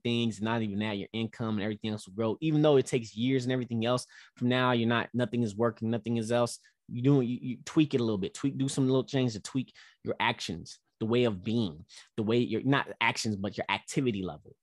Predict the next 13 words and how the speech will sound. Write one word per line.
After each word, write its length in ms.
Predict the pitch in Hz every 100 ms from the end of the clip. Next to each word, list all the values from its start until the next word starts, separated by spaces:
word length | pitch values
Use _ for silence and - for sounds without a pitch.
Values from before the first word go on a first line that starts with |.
| _ _ -
Okay. 120 | 123
It's 80 | -
probably 240 | 185 190
not 180 | 180 170
your 80 | 170
activity 420 | 160 - 202 127
level. 220 | 98 85
That's 160 | 85 -
probably 240 | 135 131
the 60 | 131
reason 220 | 131 127
why. 140 | 151 - - _ _ -
Okay. 320 | - 120 131